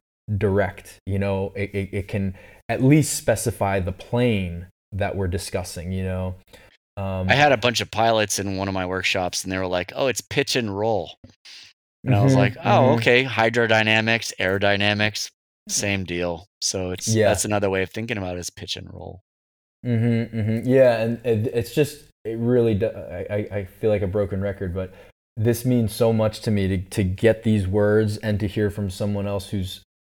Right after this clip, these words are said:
Speaker 1: especially you, you're specifically teaching paddling technique. I think that's just great. And one of the things I always tell my students is, like, if there was a coach that I got to work with or somebody, it would be you.
Speaker 2: <laughs>
Speaker 1: You know, like, there's a lot of great,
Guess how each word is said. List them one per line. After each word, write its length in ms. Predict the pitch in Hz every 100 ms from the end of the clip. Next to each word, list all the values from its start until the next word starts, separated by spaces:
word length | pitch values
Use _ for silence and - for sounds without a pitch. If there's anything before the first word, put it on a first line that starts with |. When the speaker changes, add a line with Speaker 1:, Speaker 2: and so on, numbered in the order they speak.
| -
Speaker 1:
especially 540 | 95 - 127 - 107
you, 240 | 104 107 98
you're 180 | 92
specifically 840 | 95 - 104 - - 117 104 95 90
teaching 340 | 104 90 90
paddling 400 | 85 92 92 85
technique. 500 | - - - 69 - _ - - _ -
I 80 | 98
think 300 | 120 104 101
that's 440 | 101 95 - -
just 300 | - 98 -
great. 400 | - 101 101 95 107
And 180 | 98 92 - - _ -
one 280 | 107 120 120
of 80 |
the 80 | 110
things 320 | 107 117 104
I 140 | 104 104
always 260 | 101 95
tell 160 | - 104
my 120 | 101
students 440 | 92 - 107 98 101
is, 300 | 92 92 -
like, 220 | 98 92
if 200 | 98 -
there 180 | 113 117
was 160 | 123 113
a 60 |
coach 580 | 104 117 107 104 - - -
that 200 | 101 98
I 180 | 104
got 200 | 107 113
to 80 | 143
work 240 | 127 120 135
with 240 | 135 -
or 120 | 110 101
somebody, 360 | 123 127 123 -
it 100 | 117
would 160 | 117 95
be 80 | 90
you. 260 | 92 92 -
Speaker 2:
<laughs> 40 | _ - - 147
Speaker 1:
You 120 | - 104
know, 180 | 107
like, 220 | 104 101 113
there's 160 | 139
a 40 | 123
lot 340 | 117 117 131
of 80 | 127
great, 480 | 117 123 120 113